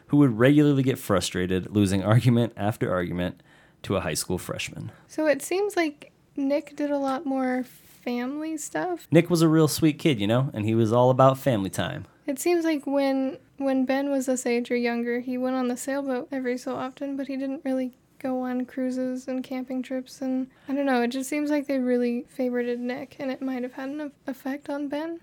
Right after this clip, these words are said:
Speaker 1: Well, I think that Ben was probably going to go on camping trips and whatnot, but then he got high. He did go on a lot of camping trips with them, though. That was
Speaker 2: Okay.
Speaker 1: something she said. They would go out camping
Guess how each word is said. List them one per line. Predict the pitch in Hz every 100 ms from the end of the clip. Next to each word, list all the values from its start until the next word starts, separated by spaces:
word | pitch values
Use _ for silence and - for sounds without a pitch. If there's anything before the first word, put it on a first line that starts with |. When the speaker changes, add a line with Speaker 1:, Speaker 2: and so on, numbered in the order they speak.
| _
Speaker 1:
Well, | 139
I | 160
think | 196 170
that | 143
Ben | 113 123
was | 120
probably | - - 110 107 107 104 101
going | 95 92 104 101 110 117 123
to | 127
go | 107 107 117
on | 117 113 110
camping | 113 - 120 113 120
trips | - 120 -
and | 113 110 110 107 -
whatnot, | 120 113 120 123 -
but | 110 -
then | 82
he | 82
got | 101 107
high. | 101 - 127 - _ _
He | - 214
did | 160 170
go | 131 123
on | 120
a | 95
lot | 98
of | 95
camping | 101 98 -
trips | - -
with | - -
them, | - 69
though. | 73
That | 92
was | 92 277
Speaker 2:
Okay. | 262 320 294 254 -
Speaker 1:
something | - 98 90
she | - 90
said. | - 87 87
They | 101
would | 104 98
go | 80 80
out | 78
camping | - - - 85 85